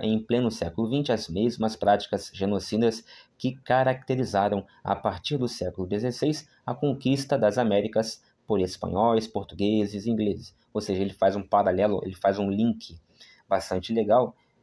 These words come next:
é, da Europa, da Itália, dos países que estiveram envolvidos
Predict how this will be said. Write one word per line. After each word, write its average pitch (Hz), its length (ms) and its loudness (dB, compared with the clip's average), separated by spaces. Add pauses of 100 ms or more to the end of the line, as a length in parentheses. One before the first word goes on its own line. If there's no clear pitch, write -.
é, 95 460 0
da 95 160 2
Europa, 98 880 4
da 95 120 2
Itália, 98 680 4
dos 101 260 -8
países 113 460 0
que - 80 -10
estiveram 98 420 0
envolvidos 98 680 -4